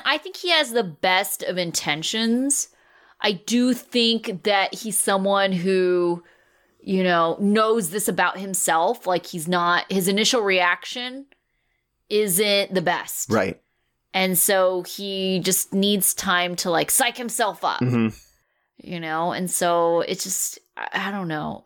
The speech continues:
Speaker 1: But, I mean, what I really appreciate about him, though, is that he, this isn't, like, someone who's been hostile towards, uh, Kenny.
Speaker 2: Right.
Speaker 1: Or, sorry, uh, or towards either
Speaker 2: No,
Speaker 1: of them,
Speaker 2: no.
Speaker 1: Armando or Kenny.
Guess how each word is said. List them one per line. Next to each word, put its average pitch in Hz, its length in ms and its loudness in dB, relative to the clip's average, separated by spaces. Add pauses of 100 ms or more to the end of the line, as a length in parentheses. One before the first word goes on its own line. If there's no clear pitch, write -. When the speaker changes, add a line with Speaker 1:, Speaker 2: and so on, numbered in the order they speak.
Speaker 1:
But, 277 140 2
I 294 80 -2
mean, 302 300 -2
what 294 160 2
I 294 60 2
really 339 340 2
appreciate 240 640 0
about 175 480 0
him, 269 280 -4
though, 320 440 2
is 208 160 0
that 226 160 -2
he, 240 500 -2 (500)
this 262 180 0
isn't, 320 320 2
like, 254 200 0
someone 233 400 0
who's 196 260 0
been 214 300 0
hostile 180 580 0
towards, 165 720 0 (100)
uh, 156 200 2
Kenny. 131 440 -10
Speaker 2:
Right. 101 340 2 (140)
Speaker 1:
Or, 202 120 2
sorry, 175 440 0
uh, 151 240 2 (120)
or 233 140 -2 (140)
towards 269 300 2
either 415 240 4
Speaker 2:
No, - 80 4
Speaker 1:
of - 60 0
them, - 200 -6
Speaker 2:
no. - 80 -10
Speaker 1:
Armando 208 420 2
or 208 160 2
Kenny. - 420 -8